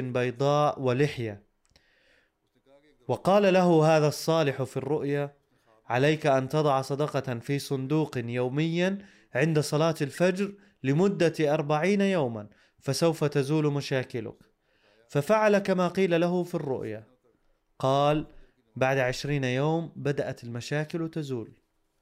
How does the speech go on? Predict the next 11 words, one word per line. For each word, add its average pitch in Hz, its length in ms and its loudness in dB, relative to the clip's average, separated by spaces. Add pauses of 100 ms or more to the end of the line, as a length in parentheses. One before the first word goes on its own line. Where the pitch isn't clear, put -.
(640)
وتيسرت 127 840 -2
له 139 380 2
أنواع 135 480 -2
من 131 360 -6
الوظائف 143 640 0
والتسهيلات." 143 880 -2 (540)
وقال: 135 640 0 (420)
قبل 139 240 0
حوالي 147 520 2
ثلاثة 143 680 -2
أشهر 175 400 -6